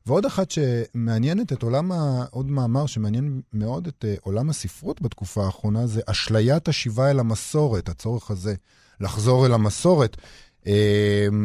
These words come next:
ו-, מ-, ב-, ב-, בעולם הספרות זה מידת התקפות של ספרות שמתנתקת מהארון הספרים היהודי.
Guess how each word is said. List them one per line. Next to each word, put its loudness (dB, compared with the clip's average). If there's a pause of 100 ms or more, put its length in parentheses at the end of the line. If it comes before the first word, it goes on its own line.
(160)
ו-, -2 (460)
מ-, -2
ב-, -2
ב-, -2 (120)
בעולם 0
הספרות -4
זה 0
מידת 0
התקפות -2
של -8
ספרות -10
שמתנתקת -6
מהארון -8
הספרים -8
היהודי. 2